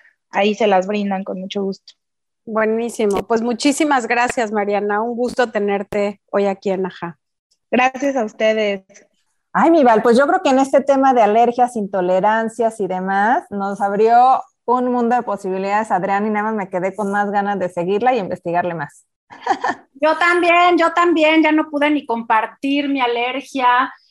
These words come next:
Speaker 4: pero me queda clarísimo que tenemos mucho que entender y que aplicar para nuestra vida, para realmente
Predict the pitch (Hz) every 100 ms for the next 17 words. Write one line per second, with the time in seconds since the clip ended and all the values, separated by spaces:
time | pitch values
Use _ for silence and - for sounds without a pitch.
0 | _ 233 233 240 247 240 285 302 285 247
1 | 226 247 254 - 254 254 269 392 - _
2 | _ _ 226 220 233 240 254 247 247 233
3 | 277 233 208 208 208 208 208 214 220 _
4 | _ 226 - 208 196 190 190 190 208 202
5 | - 214 208 233 226 202 190 202 196 196
6 | 208 202 190 202 214 233 233 247 262 262